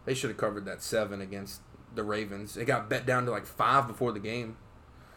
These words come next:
'Cause all the late money, excuse me, all the late money came in on the Ravens, and then Lamar Jackson, and, and, and towards the end of the game, had some weird throw across the field pass that got called on, like, a third or fourth down. That was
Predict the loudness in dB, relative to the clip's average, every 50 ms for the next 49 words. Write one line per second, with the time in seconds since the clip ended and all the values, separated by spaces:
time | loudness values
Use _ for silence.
0 | -20 -20 -18 -16 -16 -16 -16 -16 -18 -16 -4 0 0 4 8 10 12 12 12 12
1 | 12 12 12 12 12 12 12 12 10 8 4 2 2 2 2 2 6 8 8 10
2 | 10 10 8 8 6 4 4 4 4 2 4 4 4 2 2 0 2 4 6 6
3 | 6 4 2 -2 -2 -2 -2 -4 -4 -2 0 2 4 4 4 4 4 2 2 2
4 | 2 0 -2 -4 -4 -4 -4 -4 -2 0 -2 -2 0 0 0 0 2 4 6 6
5 | 6 6 4 2 2 0 0 -2 0 0 0 0 0 -2 -2 -2 -2 0 0 2
6 | 0 0 2 4 6 8 8 6 6 8 6 6 6 4 2 -2 2 4 6 6
7 | 6 6 4 0 0 2 2 2 2 2 2 2 2 2 2 2 4 6 8 8
8 | 8 8 6 4 2 0 -2 -4 -2 0 2 2 4 2 2 0 2 4 4 4
9 | 4 2 0 -2 -2 -2 -2 -2 -2 -2 -2 -4 -8